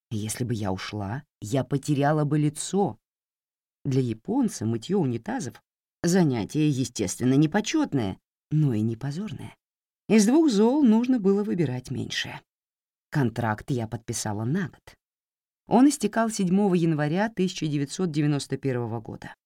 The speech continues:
А сейчас был только июль. Что ж, я выдержу удар. Я поведу себя как настоящая японка. Собственно, я всего лишь следовала главному правилу,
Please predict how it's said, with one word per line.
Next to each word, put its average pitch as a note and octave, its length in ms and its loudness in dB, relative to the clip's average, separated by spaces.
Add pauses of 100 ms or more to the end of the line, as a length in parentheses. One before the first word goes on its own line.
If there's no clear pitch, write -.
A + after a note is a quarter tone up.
(1400)
А D#3+ 100 4
сейчас A3+ 360 0
был D4 180 -2
только F#3 340 -2
июль. G#2+ 440 -6 (1700)
Что B3 320 2
ж, G#3+ 140 -2
я A#3 220 2
выдержу D3+ 640 2
удар. C3+ 520 -4 (600)
Я F#3 340 4
поведу F#3 420 2
себя G3 340 0
как G3+ 220 -6
настоящая E3+ 840 -2
японка. C#3 720 -8 (1160)
Собственно, F#3+ 760 4
я G#3 220 2
всего A#3+ 380 -2
лишь A#3+ 240 0
следовала F#3+ 560 0
главному E3+ 680 2
правилу, D#3+ 640 -2